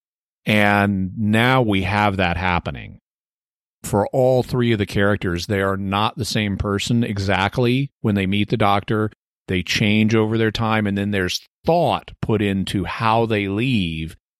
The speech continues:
and it's built up. So, you know, we have the Rose supernova thing, and we have Martha standing up for herself, and we have Donna's mind catch on fire, and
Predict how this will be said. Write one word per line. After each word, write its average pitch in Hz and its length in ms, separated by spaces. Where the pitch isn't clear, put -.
and 101 180
it's 101 180
built 117 480
up. 90 440
So, 92 520
you 101 120
know, 85 240
we 98 160
have 95 380
the 87 280
Rose 113 520
supernova 87 880
thing, 62 640
and 85 360
we 87 160
have 90 600
Martha 110 560
standing 92 480
up 95 160
for 85 220
herself, 82 500
and 87 140
we 90 120
have 95 400
Donna's 98 460
mind 101 520
catch 85 260
on 76 200
fire, 62 640
and 85 460